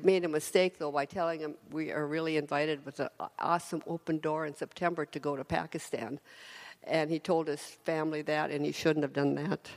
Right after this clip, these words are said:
<laughs> 'Cause, you know, his sister, his daughter,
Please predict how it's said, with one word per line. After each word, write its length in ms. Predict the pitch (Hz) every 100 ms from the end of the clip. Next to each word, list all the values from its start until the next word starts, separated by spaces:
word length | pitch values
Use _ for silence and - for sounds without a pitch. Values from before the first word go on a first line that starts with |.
| - - - - - 571 - - -
<laughs> 1400 | - - - - - - - - - - - _ _ -
'Cause, 200 | 190 208
you 80 |
know, 220 | 185 180 185
his 120 | 180
sister, 560 | - 190 - 180 175
his 160 | 170 175
daughter, 420 | 170 165 165 160